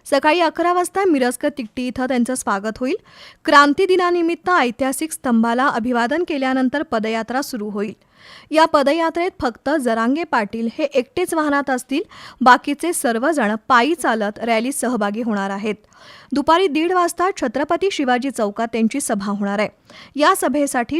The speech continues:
छत्रपती शिवाजी चौकात भव्य स्टेजची उभारणी करण्यात आली आहे. व्यासपीठावर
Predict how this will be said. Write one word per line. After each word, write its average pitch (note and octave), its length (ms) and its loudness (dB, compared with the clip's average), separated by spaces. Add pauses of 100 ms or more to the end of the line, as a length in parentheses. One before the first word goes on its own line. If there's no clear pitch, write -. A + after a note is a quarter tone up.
(120)
छत्रपती C4 500 -2
शिवाजी B3 380 -2
चौकात G#3 440 -4
भव्य A#3+ 380 0
स्टेजची C4+ 420 -4
उभारणी A3 420 0
करण्यात G3 400 -2
आली G3+ 180 -4
आहे. - 160 -4 (420)
व्यासपीठावर C#4+ 880 2